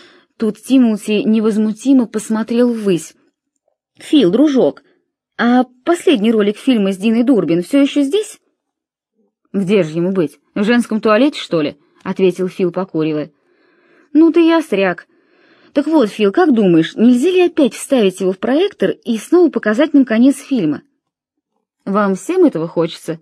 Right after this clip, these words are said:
спросил Фил. Наступил трудный момент принятия решения. Однако мысль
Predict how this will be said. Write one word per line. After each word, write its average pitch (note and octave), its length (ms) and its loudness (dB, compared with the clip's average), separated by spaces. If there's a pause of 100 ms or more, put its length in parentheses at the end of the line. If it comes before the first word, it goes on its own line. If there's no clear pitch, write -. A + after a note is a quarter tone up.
(160)
спросил F3 500 -4
Фил. E3 300 -6 (1300)
Наступил C4+ 600 2
трудный C#4 440 4
момент B3 480 4
принятия B3+ 580 0
решения. F#3+ 600 0 (1000)
Однако C4 560 2
мысль B3+ 640 2